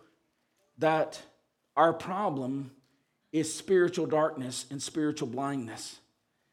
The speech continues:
But he also recognizes that the heart, and that's not referring to the, that muscle that pumps blood. He's referring to the causal core of our being. Whatever our heart treasures most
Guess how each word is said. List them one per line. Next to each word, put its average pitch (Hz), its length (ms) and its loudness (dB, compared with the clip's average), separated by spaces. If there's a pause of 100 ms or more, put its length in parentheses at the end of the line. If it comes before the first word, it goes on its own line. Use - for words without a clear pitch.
But 135 100 -4
he 160 80 4
also 220 320 4
recognizes 147 680 0
that 151 140 -4
the 156 100 2
heart, 147 280 2
and 127 100 -4
that's 135 160 -8
not 156 180 -6
referring 170 420 -4
to 156 120 -6
the, 127 200 -4 (500)
that 131 200 -4
muscle 156 560 6
that 139 200 -2
pumps 180 260 -4
blood. 127 540 4 (880)
He's 151 160 -4
referring 190 520 4
to 185 200 -4
the 143 120 -2
causal 175 480 2
core 185 300 4
of 165 100 4
our 156 120 4
being. 131 680 -4 (680)
Whatever 208 720 4 (340)
our 165 140 8
heart 208 420 4
treasures 180 520 2
most 151 580 0